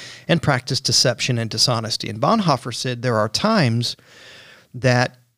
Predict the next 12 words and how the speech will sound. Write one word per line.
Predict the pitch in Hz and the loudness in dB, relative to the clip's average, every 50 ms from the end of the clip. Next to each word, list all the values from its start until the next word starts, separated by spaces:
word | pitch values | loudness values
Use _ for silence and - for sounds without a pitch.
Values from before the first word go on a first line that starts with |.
| _ _ _ - - - | _ _ _ -12 -8 0
well, | - 147 135 | 0 2 2
let | 135 135 | 2 0
me | 131 | 0
back | 131 117 110 - - | -2 -4 -4 -4 -6
up. | - - - - - - - | -6 -6 -8 -20 -20 -20 -14
He | - - 160 156 | -4 -2 0 2
said, | - - - 160 143 139 127 120 - - _ _ _ _ - - | 2 4 4 4 4 4 2 0 -8 -14 _ _ _ _ -10 -2
"Being | 156 170 190 208 208 170 | 0 2 2 2 2 2
obedient | 147 123 165 165 156 151 139 117 - - | 2 2 2 0 2 2 0 -2 -2 -4
to | - 107 | -8 -6
God | 107 131 139 151 156 127 113 107 107 110 110 - - _ _ _ _ | -2 0 0 2 2 0 0 -2 -4 -8 -12 -18 -20 _ _ _ _
is, | - 131 127 120 113 113 113 113 113 110 110 - - - - | -2 0 2 2 2 2 0 0 -2 -2 -2 -2 -2 -2 -4